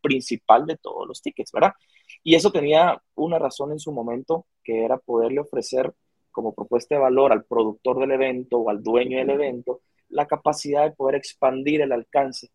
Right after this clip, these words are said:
de su evento para que más personas conocieran y pudieran comprar un ticket. Pero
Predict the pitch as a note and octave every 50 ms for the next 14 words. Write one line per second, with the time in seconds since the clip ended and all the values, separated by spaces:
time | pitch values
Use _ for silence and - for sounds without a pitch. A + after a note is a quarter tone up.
0 | _ _ A#2 A2+ - B2 A#2+ B2 B2+ B2+ B2+ C3 - D3+ - - - A#2 - -
1 | A#2 A2+ A2+ - _ - - B2 B2 A#2+ - - B2+ A2 G#2+ - B2 A#2 C#3+ D3+
2 | - _ - - _ - G2+ F#2 E2+ - - _ - - - - - - - D3+
3 | - G#3 - D3 - _ _ - - - - - - - - - - - _ _
4 | F#3 F3+ F3 F3+ E3 -